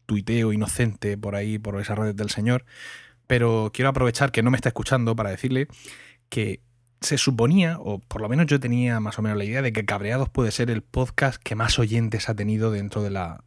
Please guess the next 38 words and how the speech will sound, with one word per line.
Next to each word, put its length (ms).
de 220
la, 640
de 120
la 60
historia, 520
de 80
la 100
breve 200
historia 300
del 100
podcasting 540
en, 360
en 100
España. 420
Y 140
Rafa 260
nunca 340
ha 60
dicho 480
cuántos 420
oyentes 580
llegó 300
a 80
tener, 580
eh, 300
Cabreado, 560
y 180
me 160
parece 280
que 100
le 80
hace 120
un 80
flaco 280
favor 340
al 140
podcasting 420
español. 420